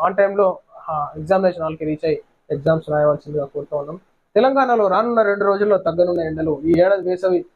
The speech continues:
ప్రారంభంలోనే ఎండలు దంచుకొడుతున్నాయి. వేసవి ప్రారంభంలోనే ఉష్ణోగ్రతలు రికార్డు స్థాయిని నమోదు అవుతున్నాయి. రాష్ట్రంలోని కొన్ని ప్రాంతాలు నిప్పుల కొలిమిలో తలపిస్తున్నాయి. So, ఈనాడు మనం ఎండల బారిన కూడా పడకుండా హెల్త్‌ను కూడా జాగ్రత్తగా చూసుకోవాల్సిందిగా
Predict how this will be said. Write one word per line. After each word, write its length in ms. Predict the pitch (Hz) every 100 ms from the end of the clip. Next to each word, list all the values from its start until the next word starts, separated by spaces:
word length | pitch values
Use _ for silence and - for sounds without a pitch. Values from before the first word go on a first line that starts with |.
| _ -
ప్రారంభంలోనే 600 | 180 208 208 202 202 208
ఎండలు 260 | 190 214 190
దంచుకొడుతున్నాయి. 760 | 180 180 202 190 190 190 240 - _ 180
వేసవి 300 | 240 247 226
ప్రారంభంలోనే 760 | 214 214 247 233 220 208 202
ఉష్ణోగ్రతలు 560 | 175 165 226 214 202 170
రికార్డు 300 | 165 214 208
స్థాయిని 360 | 190 185 165 - _ -
నమోదు 260 | 175 208 202
అవుతున్నాయి. 500 | 175 180 165 147 131 _ -
రాష్ట్రంలోని 500 | 185 190 202 190 170
కొన్ని 240 | 180 175
ప్రాంతాలు 600 | 170 165 170 165 185 165 - _ -
నిప్పుల 240 | 185 262
కొలిమిలో 560 | 240 220 202 196 202 185 -
తలపిస్తున్నాయి. 600 | 175 175 175 - 180 180 165
So, 100 | - _ _ _ _ _
ఈనాడు 220 | 156 160 185
మనం 200 | 180 165
ఎండల 280 | 170 185
బారిన 300 | 170 160 170
కూడా 280 | 165 175 170 - _ _ -
పడకుండా 520 | 175 175 180 175 165 _
హెల్త్‌ను 280 | 165 180 220
కూడా 160 | 214 202
జాగ్రత్తగా 540 | 165 165 180 170 165 -
చూసుకోవాల్సిందిగా 720 | 165 - 160 151 151 151 143